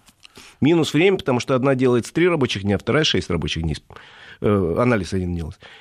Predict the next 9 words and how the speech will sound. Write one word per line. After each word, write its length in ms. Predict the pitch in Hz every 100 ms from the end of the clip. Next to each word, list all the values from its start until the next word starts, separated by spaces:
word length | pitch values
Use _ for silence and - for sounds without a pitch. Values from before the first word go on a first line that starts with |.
| - -
Поэтому, 500 | 143 165 175 175 -
м, 680 | 143 139 139 120 120 - -
вообще 380 | 139 135 -
вся 360 | 190 - 160 143
эта 240 | 135 120 123
история 640 | 120 - - 160 127 95
вот 160 | 87 -
с 80 |
этими 320 | 139 117 107